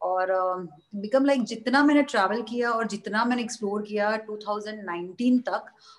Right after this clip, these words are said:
और, uh, one day I realized कि, uh, there are so many things to explore in the world and, uh, ऐसा लग रहा था कि एक never ending process है। और, uh, फिर मुझे लगा कि जितना भी मैं घूम रही हूँ, जो भी कर रही हूँ,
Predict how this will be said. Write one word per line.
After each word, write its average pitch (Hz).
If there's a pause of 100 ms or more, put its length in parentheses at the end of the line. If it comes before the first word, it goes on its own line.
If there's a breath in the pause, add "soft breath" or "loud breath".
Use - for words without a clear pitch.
(120)
और, 190
uh, 180
one 208
day 262
I -
realized 196
कि, 262 (200)
uh, 170 (500)
there 175
are 254
so - (180)
many 262
things 226
to 247
explore 220
in 220
the 202
world 233 (560 loud breath)
and, 190
uh, 190 (800)
ऐसा 226
लग 247
रहा 247
था 262
कि 269
एक 269 (120)
never 220
ending 220
process 226
है। 233 (400 loud breath)
और, 202
uh, 214
फिर 294
मुझे 269
लगा 220
कि 226
जितना 214
भी 240
मैं 240
घूम 240
रही 214
हूँ, 214
जो 202
भी 214
कर 196
रही 190
हूँ, 202